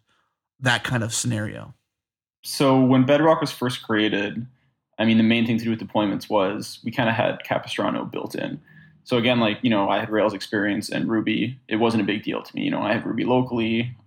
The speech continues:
Speaker 2: I've worked in other sites with Capistrano. So what that meant was we just had Capistrano configs in the project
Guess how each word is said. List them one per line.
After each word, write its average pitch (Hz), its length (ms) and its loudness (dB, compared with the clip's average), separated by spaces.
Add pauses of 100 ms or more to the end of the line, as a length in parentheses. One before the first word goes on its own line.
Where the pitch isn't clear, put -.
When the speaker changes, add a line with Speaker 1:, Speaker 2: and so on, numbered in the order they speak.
Speaker 2:
I've - 220 -4
worked - 240 -8
in - 80 -4
other - 160 -4
sites - 280 -4
with - 120 -10
Capistrano. - 680 -4 (320)
So - 140 -2
what 170 120 4
that 147 140 6
meant 117 240 4
was 107 360 0
we 117 120 4
just 123 240 -2
had 107 260 4
Capistrano 110 600 0
configs 101 840 -6 (200)
in 110 120 2
the 107 80 2
project - 640 -2